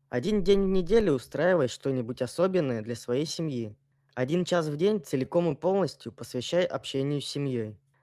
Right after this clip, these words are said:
Ну и, конечно же, самое главное, способствуй своему профессиональному и личностному росту. Это можно сделать следующими способами.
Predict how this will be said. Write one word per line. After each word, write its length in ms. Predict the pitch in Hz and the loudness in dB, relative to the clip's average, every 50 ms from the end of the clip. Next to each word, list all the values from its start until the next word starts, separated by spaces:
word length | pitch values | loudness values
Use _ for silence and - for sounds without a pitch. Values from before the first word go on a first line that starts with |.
| - - 139 | -12 -4 0
Ну 140 | 147 156 156 | 2 2 4
и, 20 | |
конечно 480 | - 175 170 185 208 226 - - 151 127 | 4 4 6 6 4 4 2 0 -2 -2
же, 200 | 120 117 117 - | -2 -4 -6 -2
самое 400 | - 170 170 170 160 151 143 120 | 0 2 4 4 4 4 2 4
главное, 520 | 139 160 190 202 190 151 127 107 - - - | 4 6 6 6 6 4 0 -2 -2 -6 -8
способствуй 600 | - - - 135 - - 214 202 - - - 160 | -8 -6 -6 -4 0 0 0 0 0 -4 -8 -6
своему 360 | - - 147 147 143 143 131 | -2 0 0 2 2 0 -2
профессиональному 840 | - 123 120 - - 139 123 123 143 170 190 190 175 165 160 139 - - | -2 -4 -6 -4 -2 -2 0 2 4 4 4 4 2 0 0 -2 -4 -4
и 80 | 131 | -4
личностному 680 | 120 131 156 - - 160 - - - 156 151 151 151 | -2 -2 -2 -4 -4 -6 -8 -6 -4 -4 -2 -2 0
росту. 460 | 139 131 120 110 - - - 107 107 - _ _ _ _ _ _ | 0 0 0 -2 -4 -8 -14 -14 -14 -16 _ _ _ _ _ _
Это 220 | - - 104 - 170 | 0 2 2 4 4
можно 320 | 165 175 170 151 156 131 | 4 4 4 2 0 -2
сделать 400 | 113 110 110 156 175 170 143 - | -2 0 2 4 4 4 2 0
следующими 560 | - - 127 135 135 143 139 - - 139 135 | -2 -2 -2 0 0 -2 -4 -6 -6 -6 -6
способами. 680 | 131 - _ 120 117 107 - 107 110 104 104 104 107 | -6 -8 _ -8 -8 -8 -10 -12 -16 -16 -16 -16 -18